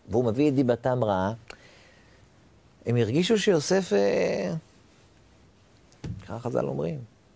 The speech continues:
וישראל אהב את יוסף מכל בניו, כי בן זקונים הוא לו, ועשה לו כתונת פסים.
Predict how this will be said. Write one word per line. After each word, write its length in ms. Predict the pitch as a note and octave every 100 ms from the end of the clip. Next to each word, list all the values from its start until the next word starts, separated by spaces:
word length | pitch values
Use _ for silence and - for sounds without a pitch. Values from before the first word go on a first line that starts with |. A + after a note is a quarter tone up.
| _ _ _ _ - - - - -
וישראל 560 | C3 A#2+ D3 D#3+ A3+
אהב 200 | A3+ B3
את 120 | A#3+ A3+
יוסף 340 | F3 G3+ E3+
מכל 360 | D3 B2 G#2+ G2 - - -
בניו, 360 | F#2+ F#2 D#2+ -
כי 100 | -
בן 180 | F#2 C3+
זקונים 420 | - - C3+ D#3+
הוא 120 | A#2
לו, 120 | E2 C#2+ - _ - -
ועשה 300 | - - A2
לו 120 | G#2+
כתונת 280 | - A2 A2
פסים. 420 | A2 G2 C#3 A#2+